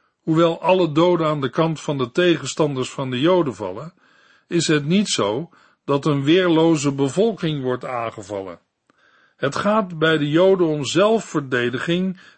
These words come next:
tegenover aanvallende tegenstanders. Dat zij konden doen wat ze wilden,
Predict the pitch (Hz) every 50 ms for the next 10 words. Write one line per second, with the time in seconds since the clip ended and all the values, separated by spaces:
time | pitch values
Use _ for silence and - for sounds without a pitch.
0 | _ _ - 147 143 147 135 143 160 160 147 151 156 151 170 180 170 175 185 190
1 | 190 190 160 - - 143 139 139 151 160 170 175 185 165 - 208 214 220 208 175
2 | 151 143 - - 139 120 117 110 101 95 - - - - - _ _ _ _ _
3 | _ _ _ _ _ _ _ _ _ _ - 107 113 - - - 165 156 147 131
4 | 107 - - 165 160 156 139 127 117 113 120 131 175 196 190 170 143 127 113 110
5 | - - - 117 120 139 165 180 170 147 120 101 95 92 101 135 160 160